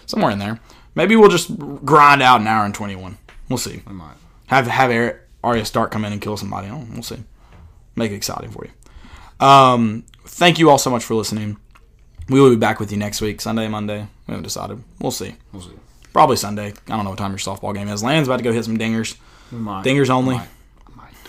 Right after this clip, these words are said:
Speaker 2: We might.
Speaker 1: <laughs> Thank you all so much for listening. We really appreciate it. Make sure you go check out, um, our, our guys over at MyBookie and our guys over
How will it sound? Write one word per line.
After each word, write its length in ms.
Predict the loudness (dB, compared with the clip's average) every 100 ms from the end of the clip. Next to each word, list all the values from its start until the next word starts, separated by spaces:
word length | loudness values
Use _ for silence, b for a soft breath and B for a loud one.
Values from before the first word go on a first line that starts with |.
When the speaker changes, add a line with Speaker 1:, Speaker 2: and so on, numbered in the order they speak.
| -14
Speaker 2:
We 60 | -14 -14
might. 40 | -16
Speaker 1:
<laughs> 600 | -20 -20 -20 -20 -20 _
Thank 200 | 0 4
you 80 | 4
all 100 | 4
so 160 | 2
much 140 | 0 0
for 80 | 0
listening. 320 | 0 -2 -2
We 80 | -2
really 220 | 0 -2
appreciate 400 | -2 -2 -2 -2
it. 120 | -2
Make 140 | -6
sure 160 | -4 -2
you 40 |
go 120 | 0 0
check 260 | -2 -2
out, 320 | 0 0 0 -8 b b b
um, 580 | -4 -2 -2 -6 -12 -14 -8
our, 220 | -6 -4
our 80 | -4
guys 300 | -2 -2 -2
over 160 | -4 -4
at 60 |
MyBookie 760 | -4 -4 -4 -8 -8 -10 -10 -10
and 160 | -10
our 120 | -10 -6
guys 340 | -4 -4 -6
over 420 | -8 -8 -8 -10